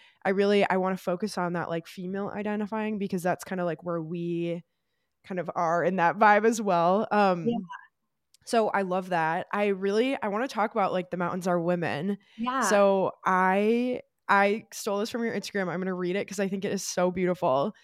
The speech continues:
Speaker 1: You wrote, "The mountains are women. They are soft, resilient, and strong. They are wild and divine, barefoot and raw, and I love being a woman in the mountains."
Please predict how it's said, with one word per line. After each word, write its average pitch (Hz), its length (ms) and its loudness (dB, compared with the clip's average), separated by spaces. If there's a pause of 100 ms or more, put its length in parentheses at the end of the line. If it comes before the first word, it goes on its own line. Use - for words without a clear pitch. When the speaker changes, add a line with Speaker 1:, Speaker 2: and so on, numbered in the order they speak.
(280)
Speaker 1:
You 226 160 2
wrote, 196 260 4
"The 196 60 -2
mountains 190 340 -2
are 240 140 2
women. 170 500 -2
They 175 100 2
are 170 140 2
soft, 165 420 -4
resilient, 170 480 -2
and 185 140 -4
strong. 160 720 -4
They 175 140 -2
are 175 140 0
wild 160 500 -2
and 190 160 -6
divine, 156 560 -4 (100)
barefoot 170 420 0
and 196 180 -4
raw, 165 340 0
and 175 100 -6
I 170 60 -2
love 156 280 -2
being 165 200 -4
a 165 60 -4
woman 151 340 -4
in 165 100 -6
the 139 60 -6
mountains." 92 580 -10